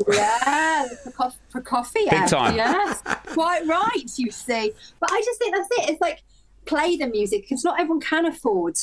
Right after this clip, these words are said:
Speaker 1: uh, an instrument, and then they have an instrument that just sort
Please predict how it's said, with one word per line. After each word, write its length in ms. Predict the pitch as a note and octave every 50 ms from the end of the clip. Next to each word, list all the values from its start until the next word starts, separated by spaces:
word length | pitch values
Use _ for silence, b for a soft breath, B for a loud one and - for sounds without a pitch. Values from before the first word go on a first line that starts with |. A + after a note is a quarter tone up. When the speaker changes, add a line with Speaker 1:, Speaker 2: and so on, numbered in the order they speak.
| - b b b b b - -
Speaker 1:
uh, 260 | A3 G#3+ G#3 G3 F3
an 120 | A3 A3+ A3+
instrument, 580 | A#3 A#3 A#3 - - A3 F#3 E3+ D#3+ F3 F#3+ -
and 120 | A3+ A#3+
then 240 | A#3 A#3 A3+ A3+ G#3
they 200 | A3+ A#3 A#3 G#3
have 220 | A#3 A#3 A#3 A#3 A#3
an 60 | A#3
instrument 300 | A3+ A#3 - A#3+ F#3+ F#3+
that 60 | - - G#3+
just 120 | - -
sort 100 | A3+